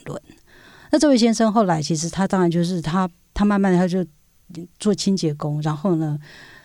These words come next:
他就当小组长。虽然呢，他的薪水也许不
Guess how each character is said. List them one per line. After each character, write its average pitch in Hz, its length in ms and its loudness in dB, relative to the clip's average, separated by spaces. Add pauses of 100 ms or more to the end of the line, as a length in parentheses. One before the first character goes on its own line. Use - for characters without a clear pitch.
(120)
他 214 120 0
就 185 120 0
当 180 160 2
小 147 200 -2
组 143 260 -10
长。 - 260 -12 (340)
虽 247 200 2
然 175 220 2
呢， 165 200 -4
他 180 160 -2
的 175 160 -2
薪 180 280 0
水 160 200 -6
也 156 220 -2
许 - 160 -6
不 151 180 -6